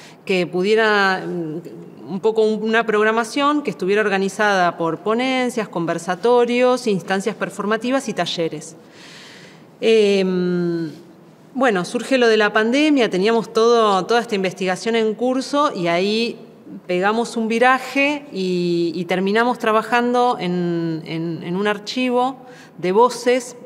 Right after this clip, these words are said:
<laughs> pandémicas, eh, convocando a, a colegas de la ciudad de Buenos Aires,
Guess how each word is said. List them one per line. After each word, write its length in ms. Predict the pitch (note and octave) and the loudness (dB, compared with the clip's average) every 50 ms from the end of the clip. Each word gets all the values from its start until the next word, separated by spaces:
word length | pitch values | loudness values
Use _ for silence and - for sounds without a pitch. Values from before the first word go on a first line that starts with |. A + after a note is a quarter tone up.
| - - | -12 -8
<laughs> 360 | A3 F#3 E3+ - - - - - | -6 -6 -6 -6 -10 -14 -10 -6
pandémicas, 920 | F#3+ F#3+ F#3+ G3 G#3 B3 B3+ A#3+ A#3+ A#3+ A#3 A#3 A#3+ A#3+ B3 C4 C4 - - - - - - - | -4 -2 0 2 2 4 4 4 2 0 -2 0 2 2 2 2 -2 -8 -16 -16 -18 -18 -12 -6
eh, 300 | - F#3 F3 E3+ E3+ E3 E3+ | -2 0 0 2 0 0 -2
convocando 920 | F#3+ F3+ F3 E3+ E3+ E3+ F#3 G3 G#3 G#3+ A3 A3 G#3+ G3+ F#3+ F3+ E3+ D#3 - | -2 -2 0 -2 -2 0 0 0 0 0 0 0 2 2 2 0 -2 -2 -4
a, 880 | D#3 D#3+ D3+ D3+ D3 C#3+ C#3 - - - - D#3 D3 D3 D3 D3+ - | -6 -6 -6 -6 -8 -10 -12 -16 -16 -16 -14 -14 -14 -14 -14 -16 -18
a 140 | - - - | -20 -18 -8
colegas 720 | - F3 F3 F#3 G#3 A#3+ A#3+ A#3 A3+ A3+ A3+ B3 A#3+ - - - - D#3 | -4 -2 0 2 4 4 4 4 4 2 0 -2 -4 -6 -12 -16 -10 -4
de 120 | E3+ G#3+ | -2 0
la 120 | A3 G#3 G3+ | 0 -2 -2
ciudad 220 | - G3+ G3+ G3+ | -4 -4 -2 -2
de 40 | G#3 | 0
Buenos 380 | G3+ G3+ F#3+ F#3+ F#3+ F#3+ - | 0 0 -2 -2 -4 -4 -2
Aires, 520 | A3+ A3 A3 A3 A3+ A#3 A#3+ B3+ B3 A#3+ | -2 0 0 2 2 2 2 2 0 -2